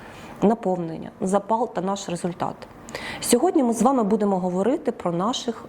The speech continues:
близьких, тому що найближчі, тато, мама, вони так сильно нас люблять, що аж гублять. Так що сьогодні ми розберемо людей, які нас оточують.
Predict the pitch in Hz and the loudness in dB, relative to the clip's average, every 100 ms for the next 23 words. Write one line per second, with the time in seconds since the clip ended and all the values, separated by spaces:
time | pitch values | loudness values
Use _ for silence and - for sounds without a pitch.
0 | 180 196 196 - 160 160 - 180 247 381 | -2 0 0 -2 -2 -4 -4 0 2 0
1 | - - 262 - - - - - 208 202 | -2 -2 -2 -4 -18 -20 -10 0 2 2
2 | 175 202 262 269 - 190 - 226 226 196 | 2 0 0 -2 -2 -4 0 0 0 -2
3 | 190 208 202 180 175 190 226 226 254 - | 0 0 0 -2 -4 0 0 0 -2 -2
4 | - 226 214 196 190 - 214 285 240 226 | -2 0 2 0 -2 -2 -2 2 0 0
5 | - 196 - 156 185 208 - - - - | -4 -4 -4 -6 -2 -2 -2 -6 -4 0
6 | 214 - 214 208 277 349 233 202 247 196 | 2 2 2 4 4 4 2 2 2 0
7 | 185 185 214 190 175 165 269 403 - - | 0 2 2 0 -2 0 0 -2 -8 -12
8 | - 196 196 254 214 226 - - 175 165 | -2 -2 0 0 0 0 -6 -6 -4 -4
9 | - - - | -6 -10 -12